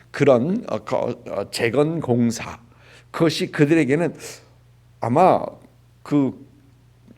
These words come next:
공사를 시-, 재-, 재건을 다시 학개 선자의, 어, 촉구로 시작하면서 그들은 계산하기, 계산도 시작했을 것입니다. 이것을 어떻게,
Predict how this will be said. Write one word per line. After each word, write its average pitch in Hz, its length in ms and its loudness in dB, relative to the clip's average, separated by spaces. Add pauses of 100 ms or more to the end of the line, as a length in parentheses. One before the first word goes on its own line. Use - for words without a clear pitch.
(100)
공사를 151 360 2
시-, 160 160 -6 (360)
재-, - 340 -6
재건을 127 380 0
다시 - 560 -2 (140)
학개 139 380 -2
선자의, 120 760 0 (260)
어, 101 140 -10 (360)
촉구로 135 360 -4
시작하면서 123 680 -4 (520)
그들은 185 340 4
계산하기, 160 680 -2
계산도 143 400 -2
시작했을 175 500 -4
것입니다. 113 480 -10 (720)
이것을 185 400 2 (160)
어떻게, - 800 -6